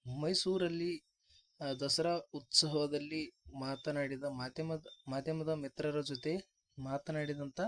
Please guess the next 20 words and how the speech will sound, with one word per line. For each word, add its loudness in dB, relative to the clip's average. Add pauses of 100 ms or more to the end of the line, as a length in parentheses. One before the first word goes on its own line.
(600)
ಲಕ್ಷ್ಮೀ 4
ಹೆಬ್ಬಾಳ್ಕರ್ 0
ಮೇಡಮ್ 0
ಅವರು -4 (480)
ಏನೆಲ್ಲ 4
ಒಂದು 0
ಇನ್ಫಾರ್ಮೇಷನ್ 0
ಕೊಟ್ಟಿದ್ದಾರೆ -2
ಅಂತ -6 (440)
ಇಲ್ಲಿ -2 (340)
ಗೃಹಲಕ್ಷ್ಮಿಯರಿಗೆ 0
ಭರ್ಜರಿಯಾದಂಥ 2
ಒಂದು -4 (440)
ಗುಡ್ -2
ನ್ಯೂಸ್ 4
ಅಂತಲೇ -2
ಹೇಳ್ಬೋದು. 0 (600)
ಈಗಾಗಲೇ 4 (400)
ಗೃಹಲಕ್ಷ್ಮಿಯರಿಗೆ 2 (1080)
ಇಪ್ಪತ್ತು 2